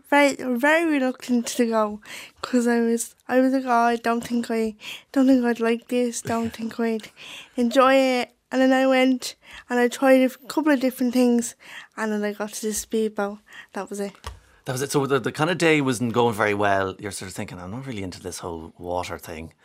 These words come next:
Speaker 1: No.
Speaker 2: And then someone said, "Well, there's a speedboat over here,"
Speaker 1: <laughs>
Speaker 2: and all of a sudden.
Speaker 1: Yeah.
Speaker 2: And, and do you, like, do you, do you remember your first moment looking at the speedboat?
Speaker 1: Um, I actually don't. <laughs>
Speaker 2: It's such a blur.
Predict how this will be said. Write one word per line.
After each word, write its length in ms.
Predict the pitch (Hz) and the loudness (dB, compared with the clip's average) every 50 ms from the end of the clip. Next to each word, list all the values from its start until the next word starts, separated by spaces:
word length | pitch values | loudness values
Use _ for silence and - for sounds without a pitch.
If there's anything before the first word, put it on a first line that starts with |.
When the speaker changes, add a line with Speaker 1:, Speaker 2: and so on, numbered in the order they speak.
| - | -18
Speaker 1:
No. 280 | 226 208 196 190 180 180 - - - - - | -16 -14 -14 -14 -16 -18 -20 -20 -16 -8 -2
Speaker 2:
And 200 | 123 123 127 123 | -2 0 0 2
then 220 | 139 139 135 131 123 | 2 2 2 2 2
someone 240 | - 151 139 131 | 0 0 0 0
said, 220 | 117 - 131 123 113 | 0 2 0 0 2
"Well, 360 | 123 151 165 165 160 160 147 - | 2 2 2 4 2 0 -2 -4
there's 220 | - - 160 147 156 | -4 -4 -2 -2 -2
a 60 | 151 | -2
speedboat 600 | - - - 190 214 190 165 202 170 156 131 120 | -4 -2 -4 -4 -4 -2 2 2 2 4 4 2
over 280 | 131 123 113 110 117 | 2 2 2 2 0
here," 360 | 107 120 123 117 110 104 104 104 110 | 2 2 2 2 2 2 0 -4 -6
Speaker 1:
<laughs> 80 | 107 | -4
Speaker 2:
and 160 | 127 120 120 127 | -2 0 2 2
all 120 | 131 131 | 2 2
of 40 | 123 | 0
a 60 | 117 | -2
sudden. 400 | 110 - 131 120 101 104 95 87 - _ - | 0 2 2 0 0 -2 -6 -8 -8 _ -6
Speaker 1:
Yeah. 200 | 269 240 214 190 - - - - - | -4 -2 -4 -4 -6 -12 -20 -14 -8
Speaker 2:
And, 140 | 131 139 143 | -6 -4 -2
and 100 | 135 131 117 | -4 -4 -2
do 100 | 151 185 | -4 -4
you, 60 | - | -2
like, 260 | - 175 175 175 - | 0 0 0 0 -2
do 80 | - 165 | -4 -4
you, 280 | 165 151 147 - 147 | -4 -4 -6 -8 -8
do 120 | 127 135 151 | -4 0 2
you 60 | 151 | 2
remember 280 | 160 151 165 165 160 | 4 4 2 2 2
your 140 | 156 147 139 | 0 0 -2
first 320 | - - - 160 139 - 139 | -2 -2 -4 -4 -4 -2 -2
moment 400 | 143 139 131 120 113 107 98 117 | 0 0 2 0 0 -2 -4 -4
looking 240 | 120 123 - 123 | -4 -4 -2 -2
at 80 | 117 110 | -4 -4
the 80 | - - | -4 -8
speedboat? 720 | - - - 117 104 92 - 95 90 90 90 - - - _ _ _ _ _ _ | -10 -8 -8 -8 -8 -8 -6 -6 -6 -6 -8 -10 -16 -20 _ _ _ _ _ _
Speaker 1:
Um, 800 | 320 247 269 269 277 277 277 285 285 277 277 269 269 277 262 247 - - _ _ _ _ _ _ _ _ _ _ _ _ _ _ _ - - - _ _ _ _ _ - | -8 -6 -4 -2 -2 -2 -2 0 0 2 2 4 4 4 4 2 0 -6 _ _ _ _ _ _ _ _ _ _ _ _ _ _ _ -12 -12 -12 _ _ _ _ _ -6
I 140 | - - 302 | -2 0 0
actually 320 | - - - - 277 - - | 0 -2 0 -2 -2 -2 -2
don't. 420 | - 190 202 196 220 240 262 247 254 | -6 -4 -2 0 2 2 2 2 0
<laughs> 260 | 240 - - 135 - | -4 -2 -2 0 2
Speaker 2:
It's 600 | 175 277 269 - 494 539 494 - - - 494 403 | 2 2 6 6 8 6 6 6 6 4 6 6
such 160 | 415 - - | 6 6 4
a 40 | 180 | 2
blur. 320 | - 170 170 165 156 135 | 4 4 4 6 6 4